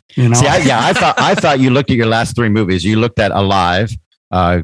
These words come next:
Speaker 2: good performance by Ethan Hawke, and you looked at Congo and
Speaker 1: Yeah.
Speaker 2: Eight Below and said, "You know, making a movie in New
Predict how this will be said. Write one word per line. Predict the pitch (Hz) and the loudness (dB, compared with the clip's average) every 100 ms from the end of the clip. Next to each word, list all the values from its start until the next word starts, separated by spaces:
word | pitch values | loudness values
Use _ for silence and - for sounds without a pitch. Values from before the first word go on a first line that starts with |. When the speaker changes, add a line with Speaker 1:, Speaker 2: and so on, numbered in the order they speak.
| - | -2
Speaker 2:
good | 104 87 | -2 0
performance | - 110 92 - | -2 0 -2 -2
by | 85 | -2
Ethan | 95 101 | -2 0
Hawke, | 98 107 104 | 0 0 -2
and | 95 | -2
you | 104 | 0
looked | 107 | 0
at | 101 - | -4 -2
Congo | 123 123 107 92 92 104 - - | -2 0 0 0 0 -2 -6 -4
and | - | -2
Speaker 1:
Yeah. | |
Speaker 2:
Eight | 123 - | -2 -2
Below | 120 127 113 | 0 2 2
and | 107 | 0
said, | 127 104 90 - _ _ - | 0 0 -2 -12 _ _ -2
"You | 349 | 0
know, | 392 415 | 2 2
making | 285 269 - 202 | 2 0 0 0
a | |
movie | 190 196 175 | 0 0 0
in | |
New | 147 | 0